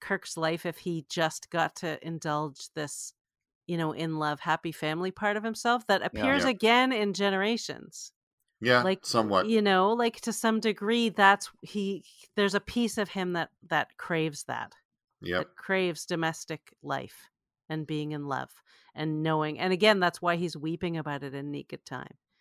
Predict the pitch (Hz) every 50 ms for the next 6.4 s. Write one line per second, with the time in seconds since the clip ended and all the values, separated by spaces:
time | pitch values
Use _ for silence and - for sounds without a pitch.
0 | _ _ - 90 95 98 104 - - - 92 92 - 87 95 92 92 - 101 98
1 | 95 85 87 85 82 - 82 80 82 82 - _ _ _ _ - - 214 220 240
2 | - 220 190 196 165 - - 165 147 - - 190 180 - - - - - - -
3 | _ _ _ _ _ _ _ _ _ _ _ - 170 175 - 151 151 143 - 185
4 | 190 - - 196 - - - 190 180 170 165 - - 175 165 165 156 - - 175
5 | 156 147 139 - 160 143 - - - 117 113 - - _ _ - 113 117 113 110
6 | 107 98 85 85 85 85 -